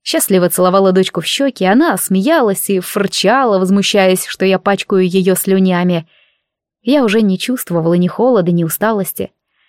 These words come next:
Видела огонек и шла на него. Путешественник говорил, что он живет в этом доме и поможет мне, когда я приду. Он говорил, что у меня будет возможность отыскать портал через десять лет.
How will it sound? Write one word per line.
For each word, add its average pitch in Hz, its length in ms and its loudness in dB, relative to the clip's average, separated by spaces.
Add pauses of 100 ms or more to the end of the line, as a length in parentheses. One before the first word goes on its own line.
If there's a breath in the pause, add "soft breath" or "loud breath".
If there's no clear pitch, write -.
Видела 226 460 4
огонек 214 420 2
и 196 60 2
шла 226 360 -2
на 208 100 0
него. 190 380 0 (1160)
Путешественник 254 640 0
говорил, 233 400 2
что - 220 -4
он 262 100 2
живет 269 280 -2
в - 40 -2
этом 196 240 0
доме 247 360 2 (200 soft breath)
и - 100 -6
поможет 220 520 0
мне, 185 220 0
когда 196 260 0
я 247 160 0
приду. 233 380 -2 (1160)
Он 240 160 4
говорил, 233 440 2 (260 soft breath)
что - 220 2
у 233 40 4
меня 233 260 4
будет 214 320 -2
возможность 208 580 0
отыскать 202 420 -2
портал 202 400 -2
через 214 300 -2
десять 208 380 -4
лет. 240 340 -2